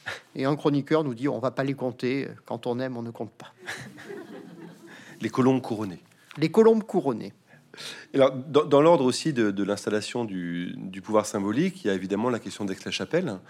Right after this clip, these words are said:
Speaker 2: Euh, et là aussi, c'est intéressant dans la mesure où ce n'est, ce n'est pas une, ce n'est pas une mégalopole du tout. C'est un centre qui, finalement, en termes de présence urbaine, est relativement modeste,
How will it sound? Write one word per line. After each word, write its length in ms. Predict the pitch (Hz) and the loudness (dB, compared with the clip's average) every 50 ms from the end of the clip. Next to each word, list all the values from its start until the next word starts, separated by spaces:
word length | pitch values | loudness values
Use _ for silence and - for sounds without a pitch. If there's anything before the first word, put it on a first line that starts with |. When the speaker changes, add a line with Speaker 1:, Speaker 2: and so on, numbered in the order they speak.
| - - - - - - - | -20 -20 -20 -20 -16 -8 -4
Speaker 2:
Euh, 300 | 98 95 92 92 92 98 | -2 0 0 0 0 2
et 60 | 104 | 4
là 120 | 107 113 117 | 4 6 6
aussi, 280 | 117 110 - - 139 | 4 4 0 -4 -8
c'est 160 | - - - | -6 -4 -4
intéressant 560 | 101 92 90 101 95 104 101 - - 175 190 165 | -4 -4 -4 -4 -4 -4 -4 -2 0 0 0 0
dans 80 | 127 | 0
la 80 | 107 98 | 0 0
mesure 360 | 101 101 95 110 131 120 101 | 0 -2 -2 -2 -4 -4 -4
où 140 | 98 98 95 | -6 -8 -8
ce 180 | - - - | -8 -6 -4
n'est, 120 | 104 98 87 98 - - | -2 -2 -2 -4 -8 -14
ce 100 | - - - | -12 -10 -8
n'est 80 | 92 - | -6 -2
pas 240 | - 110 110 101 92 | 2 2 4 4 2
une, 420 | 85 80 80 78 73 76 73 73 | 0 -4 -8 -10 -12 -12 -14 -16
ce 100 | - - | -16 -14
n'est 60 | 90 | -12
pas 120 | 80 - 85 | -10 -10 -10
une 100 | 80 76 | -10 -10
mégalopole 500 | 78 82 85 82 85 82 - 101 92 92 | -8 -6 -6 -6 -6 -6 -6 -8 -8 -8
du 140 | 92 95 92 | -10 -14 -10
tout. 260 | - 151 180 190 151 | -8 -6 -4 -4 -4
C'est 140 | 117 - - | -6 -6 -8
un 140 | 82 80 78 | -8 -8 -6
centre 260 | - - 110 107 - | -4 -2 -2 -2 -4
qui, 100 | - - | -6 -14
finalement, 380 | - - 101 92 98 98 101 | -8 -6 -4 -2 -2 0 -2
en 60 | 101 95 | -2 -2
termes 280 | - 98 90 92 92 | -4 -6 -6 -4 -4
de 200 | 87 85 82 80 | -6 -6 -8 -8
présence 420 | 80 - - 107 98 104 101 - - | -10 -10 -8 -6 -6 -6 -6 -6 -6
urbaine, 380 | 113 92 98 110 113 113 98 | -6 -2 2 4 4 4 4
est 40 | 90 | 0
relativement 560 | 85 80 101 104 101 98 - - 107 104 104 | -2 -2 0 0 0 -2 -4 -4 -4 -2 -2
modeste, 500 | 101 95 95 92 117 151 170 - - - | 0 -2 -2 -2 -2 -2 -2 -4 -8 -14